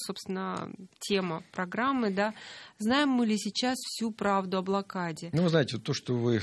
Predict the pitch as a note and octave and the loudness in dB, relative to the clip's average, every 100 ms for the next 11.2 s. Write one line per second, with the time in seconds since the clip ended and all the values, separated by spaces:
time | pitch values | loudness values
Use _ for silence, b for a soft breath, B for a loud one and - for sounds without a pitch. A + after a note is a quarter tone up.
0 | - A2+ A#2 A2+ A2 G#2+ - A#2 E3+ F3 | 0 2 2 2 0 0 2 2 4 6
1 | G#3+ A#2+ A2+ G#2+ G#2 G2 G2+ F#2+ F#2+ A2+ | 6 6 6 6 4 2 0 -2 -6 -8
2 | G#2 A2+ A2+ - C#3 C3+ - G#2 G#2 G2 | -2 0 0 2 2 2 0 -4 -6 -8
3 | - - G#2 G#2 G#2 G2+ A2 - A2 A#2 | -10 -8 -6 -6 -6 -10 -12 -8 -2 2
4 | A#2 C3+ C3+ G#2+ G2 F2 - A#2 A2+ A2 | 4 4 4 2 0 -4 -8 -6 -4 -4
5 | A2+ A2 G#2+ A2 G#2 A2 A2 G#2 G2+ - | -2 -2 0 2 0 0 -2 -2 -4 -10
6 | - A2+ A2+ A2+ A2+ G#2 G#2+ G#2 G#2+ - | -10 -8 -4 0 2 2 0 -2 -2 -2
7 | A#2 A#2 A#2 A2 C3+ D#3 D3 A#2+ A#2 G#2+ | -4 0 0 2 2 2 2 2 0 -2
8 | - G#2+ F#2+ - b - B2 A2+ - B2+ | -2 -4 -6 -14 b -2 2 2 2 2
9 | A2+ G#2+ C#3+ C#3+ C3 A#2 G#2 A2+ - A#2 | 2 2 4 4 2 -4 -4 -4 0 2
10 | G#2 G#2 G2+ - - A#2 A2 G2+ - - | 2 0 -2 -6 -6 -2 0 2 2 2
11 | G#2+ | -2